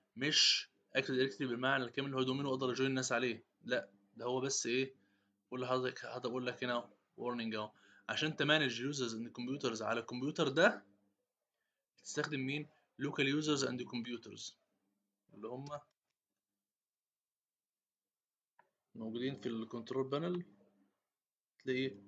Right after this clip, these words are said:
لوكال يوزرز هم دول. تمام، عشان تمانج الناس اللي جوه عندك، استخدم ده. البقية ال-، راح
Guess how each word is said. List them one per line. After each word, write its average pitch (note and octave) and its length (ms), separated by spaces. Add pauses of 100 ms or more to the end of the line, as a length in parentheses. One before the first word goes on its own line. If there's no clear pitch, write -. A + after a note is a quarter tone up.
(100)
لوكال A#2+ 280
يوزرز B2+ 340
هم A#2+ 260
دول. G#2+ 280 (420)
تمام، B2 260 (160)
عشان - 180
تمانج B2 400
الناس - 480
اللي A#2+ 120
جوه C3+ 160
عندك، E3+ 280
استخدم A#2 420
ده. G2+ 160 (1600)
البقية G#2+ 960
ال-، - 420 (380)
راح - 140